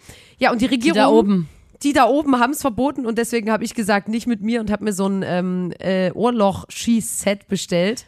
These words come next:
Speaker 2: War ganz kurz, sei froh, dass du's nicht gemacht hast, weil ein Kumpel von uns wurde irgendwo, konnte der sich ein Ohrring
Speaker 1: Mhm.
Speaker 2: stechen lassen und da haben die die Maske und das Ohrloch zusammengest-, also die haben quasi
Speaker 1: Den
Speaker 2: den
Speaker 1: Ohrring.
Speaker 2: Ohr-, den Ohrring durchgeschossen und die Maske wie mit ans Ohr rangetackert,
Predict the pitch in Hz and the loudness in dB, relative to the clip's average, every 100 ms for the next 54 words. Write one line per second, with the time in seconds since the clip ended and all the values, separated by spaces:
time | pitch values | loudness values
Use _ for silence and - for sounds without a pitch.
0 | - 202 202 226 247 - - 196 - - | -6 -2 0 2 2 0 0 0 0 0
1 | 180 175 - 220 247 214 - 170 - 175 | 0 0 0 2 2 2 -2 -6 -4 -4
2 | - 170 - - - 160 165 175 151 - | -2 -2 -2 -4 -10 -2 0 0 -2 -2
3 | 269 214 165 139 170 - 165 180 214 190 | -2 -2 -4 -4 -4 -6 -2 2 2 0
4 | 190 226 214 202 180 - 190 240 160 151 | -2 -2 0 0 -2 -2 -2 0 0 -4
5 | 139 131 139 208 214 220 131 143 139 - | -4 -4 0 0 0 -2 -6 -6 -6 -6
6 | 160 - - _ - 170 175 190 214 190 | -6 -8 -18 _ -10 -4 -2 0 -2 -2
7 | 185 180 226 - - 196 170 202 190 - | -2 0 0 -2 -2 -2 0 -2 -2 -6
8 | - _ 196 240 214 - 180 185 240 196 | -10 _ 2 2 2 -2 -2 0 0 -2
9 | - - 160 165 196 202 196 196 - 208 | -6 -8 -4 -2 -2 2 0 0 -2 -2
10 | 208 - 214 240 302 330 - 220 - 269 | 0 2 2 6 6 4 0 -4 0 2
11 | 311 220 262 - 247 - 240 220 196 202 | 2 2 2 0 -2 0 0 0 0 0
12 | 208 - 240 175 196 180 - 196 - 226 | 0 0 0 2 2 0 -2 -4 -2 0
13 | 233 208 175 160 147 143 | 0 0 -2 -4 -2 -4